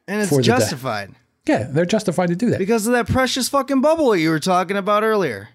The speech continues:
Speaker 2: Right.
Speaker 1: They get validated by these other crazy batshit people.
Speaker 2: If you say anything about a trans cow,
Speaker 1: Right.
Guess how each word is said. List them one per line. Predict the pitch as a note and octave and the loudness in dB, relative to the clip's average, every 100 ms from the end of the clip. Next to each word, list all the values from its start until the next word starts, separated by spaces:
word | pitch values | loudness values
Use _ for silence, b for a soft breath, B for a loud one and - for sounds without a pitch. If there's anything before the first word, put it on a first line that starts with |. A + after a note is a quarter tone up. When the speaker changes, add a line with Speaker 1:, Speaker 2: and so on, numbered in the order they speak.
| - | -4
Speaker 2:
Right. | A#3+ A2+ - _ _ _ _ | -4 -4 -12 _ _ _ _
Speaker 1:
They | D3+ G3 A3 | -2 0 0
get | F3 E3+ | 0 -2
validated | D3+ G3 A3+ C4 C4 A#3 A#3+ A#3+ G3 | -2 0 2 2 2 0 0 0 0
by | G3+ F#3+ | 0 2
these | F#3 E3+ | 0 -2
other | E3+ F#3 A3 B3+ | -2 0 2 0
crazy | - - G3+ A#3 C4 A#3 A#3+ | -2 -2 0 0 0 -2 -4
batshit | C3+ - G3+ B3+ - A#3 B3+ - | -2 0 2 0 -2 -2 -2 0
people. | G3+ B3+ C#3+ A#2 A#2 b b b b - | -2 -2 -4 -6 -8 b b b b -4
Speaker 2:
If | C#3+ C#3+ | -4 0
you | E3+ D4+ | 2 2
say | E4+ D4 B3 | 2 0 0
anything | A#3+ A3+ G#3+ G3+ | 0 0 0 0
about | F3 F3+ D#3 | 0 0 0
a | |
trans | - F#3+ F#3+ E3+ | -2 0 2 0
cow, | A#2 G2+ A2 - _ _ _ | -2 -4 -6 -8 _ _ _
Speaker 1:
Right. | - D3+ | -6 -6